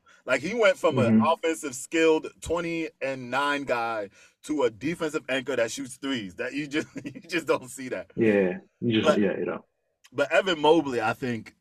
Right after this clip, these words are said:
Speaker 1: um, he's the, he's the M V P, um, uh, on the defensive side. I think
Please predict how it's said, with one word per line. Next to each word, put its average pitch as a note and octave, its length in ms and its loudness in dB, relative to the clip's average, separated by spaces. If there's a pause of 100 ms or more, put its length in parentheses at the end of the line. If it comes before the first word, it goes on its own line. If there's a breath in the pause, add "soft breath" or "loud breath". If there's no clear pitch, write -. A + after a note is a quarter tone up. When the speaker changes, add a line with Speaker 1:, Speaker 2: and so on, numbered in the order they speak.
Speaker 1:
um, F#2+ 600 -8 (420)
he's A#2+ 320 -6
the, F2+ 260 -12 (140)
he's A#2+ 280 -8
the G2 140 -6
M G#2 140 -10
V F#2 100 -10
P, F2+ 300 -12 (180)
um, F#2+ 260 -10 (180)
uh, G2 180 -10 (180)
on G2 80 -16
the G2 80 -10
defensive G2+ 380 -16
side. G2+ 360 -10
I G#2 60 -12
think A2+ 360 -8